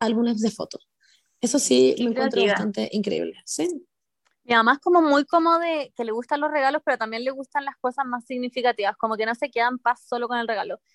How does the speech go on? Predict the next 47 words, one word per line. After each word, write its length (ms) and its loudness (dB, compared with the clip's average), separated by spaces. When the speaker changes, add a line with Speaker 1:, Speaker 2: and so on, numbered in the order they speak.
Speaker 3:
Le 80 0
gusta 240 2
que 80 0
hagamos 280 2
algún 260 -4
almuerzo 880 -2
o 140 2
las 160 -2
Speaker 1:
Ah, 80 0
Speaker 3:
cartas. 320 2
Speaker 1:
sí. 80 -12
Speaker 3:
Le 60 -16
encanta, 440 -2
le 140 -2
encantan 680 -2
las 200 -4
cartas, 460 -4
le 100 -14
Speaker 1:
Mm. 60 0
Speaker 3:
encantan. 380 0
Los 160 -2
chocolates 580 0
también 260 -6
le 60 -6
encantan, 400 -2
pero 200 0
como 220 -6
que 100 -6
tiene 280 -2
que 100 -8
ir 80 -6
siempre 280 0
acompañado 520 2
de 60 6
algo 180 -2
así 200 -10
como 280 -4
más 520 0
familiar 680 2
o 40 -6
significativo, 720 -8
como 140 -6
que 100 -6
no 100 0
basta 260 -2
solo 300 -4
con 260 -4